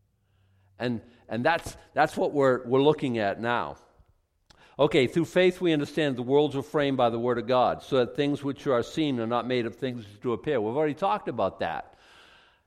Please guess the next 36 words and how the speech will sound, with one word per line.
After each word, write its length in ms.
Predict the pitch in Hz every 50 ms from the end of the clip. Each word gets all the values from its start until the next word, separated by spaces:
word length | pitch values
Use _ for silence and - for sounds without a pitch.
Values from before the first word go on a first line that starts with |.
| _ _ _ _ 110
God 260 | 110 147 156 170 165
spoke 320 | - - - 185 180 175 254
into 120 | 185 175
existence. 520 | 170 151 135 135 190 277 - - 98 -
He 100 | - 147
didn't 200 | 175 196 196 175
use 320 | 170 160 190 226 240 185 147
materials 640 | 156 156 151 - - 202 226 220 175 139 131 127 -
to 80 | -
put 200 | 127 - 160 151
it 80 | 139 127
together. 460 | 147 135 165 196 214 170 - 127 - - - - - - _
See, 200 | - - 220 190
the 100 | 175 165
Big 280 | 156 220 233 220 185
Bang 300 | 170 214 208 214 226 214
said 260 | - - 180 139 120
there 80 | 120 139
was 200 | 135 135 123 139
nothing, 480 | 143 170 190 214 - - - 104 98 107
and 100 | 117 135
then 120 | 143 147
it 80 | 143 131
exploded. 600 | 120 - - - - 165 175 185 165 110 85 71
And 100 | 98 117
we 60 | 123
say, 160 | - - 147
"Where 180 | 139 151 170 175
did 280 | 175 151 135 - -
copper 360 | - - 170 175 185 - 147
come 280 | 120 - - 123 104 95
from, 280 | - - 92 78 80 87
or 180 | - 123 127 120
gold, 460 | 104 139 156 165 143 107 90 87 - -
or 140 | 120 127
helium?" 640 | 117 - - 170 175 170 165 135 104 85 76 73 69